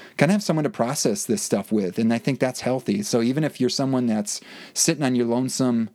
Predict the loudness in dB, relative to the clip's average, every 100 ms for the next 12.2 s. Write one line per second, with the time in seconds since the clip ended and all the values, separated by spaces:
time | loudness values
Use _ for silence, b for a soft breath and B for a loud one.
0 | -2 2 2 2 0 0 0 0 -2 0
1 | -2 0 0 2 0 0 0 0 -4 -14
2 | 0 2 2 -2 B B B B B B
3 | B 0 2 4 0 2 0 0 0 0
4 | 0 0 0 0 0 2 0 0 0 0
5 | 0 0 0 2 2 0 -2 0 0 2
6 | 0 0 0 0 0 0 0 0 -2 0
7 | -2 -2 -18 B B B 0 2 0 0
8 | 0 0 2 2 2 2 2 2 0 0
9 | -2 0 -2 -2 0 2 2 0 -2 -2
10 | 0 0 0 2 0 0 -2 0 0 2
11 | -2 0 2 0 -2 0 0 0 0 0
12 | 0 -4